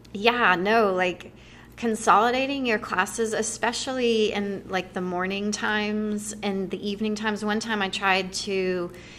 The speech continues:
consolidate the five thirty and the six thirty just to five thirty, and oh my, I think, like, they were ready to, like,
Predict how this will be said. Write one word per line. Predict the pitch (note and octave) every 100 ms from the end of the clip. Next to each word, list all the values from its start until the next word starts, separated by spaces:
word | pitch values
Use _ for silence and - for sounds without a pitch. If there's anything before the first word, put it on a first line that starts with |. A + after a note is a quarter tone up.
| -
consolidate | - G3 - F#3 F#3+ F#3+ -
the | G3
five | - F3+ F#3+ F#3+
thirty | F#3+ F#3 F#3
and | F3+
the |
six | E3+ G3 -
thirty | - G3 G3 F#3+
just | F#3+ F#3+ -
to | G#3
five | - F3+ F#3
thirty, | - G#3 G#3 G#3 G#3
and | - G3+ G3 -
oh | G#3 G#3
my, | G#3 G#3 G#3
I | G#3
think, | G#3+ A#3+ A#3 A3+ -
like, | G#3 G#3 F#3+
they | G#3 G3
were | G3
ready | F#3+ F#3+ F#3+ F#3+
to, | G3 G3+
like, | F#3+ F#3 D#3+ -